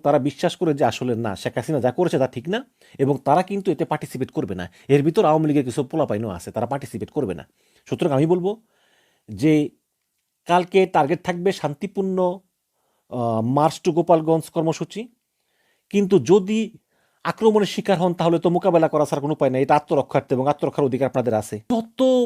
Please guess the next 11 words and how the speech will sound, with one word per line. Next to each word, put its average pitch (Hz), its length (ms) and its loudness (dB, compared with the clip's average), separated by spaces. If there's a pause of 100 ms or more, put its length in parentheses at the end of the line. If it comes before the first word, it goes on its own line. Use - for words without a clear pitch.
(120)
বড় 196 360 2 (560)
গণ্ডগোলই 175 460 0
হোক 120 80 -4
না 123 100 -6
কেন, 90 220 -12 (920)
যত 202 280 2
পরিস্থিতি 214 480 0
খারাপই 151 260 0
হোক - 160 -2
না 123 60 -6
কেন, 90 180 -12